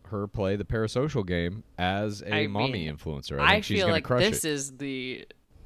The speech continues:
Speaker 2: I mean, sure, there's a small death there, but this is an even greater celebration. Like, what is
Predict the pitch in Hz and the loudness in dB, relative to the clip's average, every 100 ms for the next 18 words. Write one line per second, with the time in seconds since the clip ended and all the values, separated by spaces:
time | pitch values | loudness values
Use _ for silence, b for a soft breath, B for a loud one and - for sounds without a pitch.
0 | - 143 139 139 131 - - - 147 123 | -2 -2 0 -2 -4 -6 -8 -4 -4 -4
1 | 135 135 139 135 - 151 143 139 151 147 | -4 -4 -6 -12 -8 -2 -2 -2 0 2
2 | 135 - 123 117 113 120 170 156 127 120 | 0 -4 -8 -8 -8 -8 -6 -6 -8 -8
3 | 127 131 127 135 151 165 127 - 127 120 | -8 -6 -8 -4 -2 -2 -4 -6 -6 -6
4 | 120 147 147 - 85 85 - - _ _ | -4 -4 -4 -8 -10 -12 -14 -20 _ _
5 | _ _ - 139 127 110 - - _ _ | _ _ -14 -8 -6 -8 -12 -20 _ _
6 | _ _ _ _ _ _ _ 165 151 143 | _ _ _ _ _ _ _ -20 -14 0
7 | 156 175 170 - - _ 175 160 135 | 6 8 6 4 -6 _ -2 -2 -6